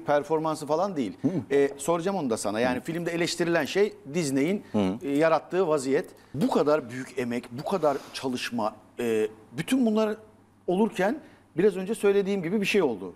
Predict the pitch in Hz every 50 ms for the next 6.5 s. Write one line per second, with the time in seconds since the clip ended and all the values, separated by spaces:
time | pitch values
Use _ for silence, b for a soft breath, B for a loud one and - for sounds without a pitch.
0 | - - 180 190 180 165 151 143 143 175 190 185 170 135 120 110 - 220 233 240
1 | - - - - _ _ _ _ _ - - 196 180 180 190 233 254 240 - -
2 | 208 - 170 160 156 151 - 165 185 233 233 208 196 190 185 170 147 123 120 110
3 | 101 - 107 101 101 104 90 90 - - _ b b b b b b - 151 190
4 | 208 190 170 165 170 170 - 247 196 175 190 196 180 156 160 170 170 165 - 147
5 | - 143 123 117 117 120 170 226 208 170 180 233 196 208 196 180 165 - 165 156
6 | 147 - 156 143 127 - 135 120 104 98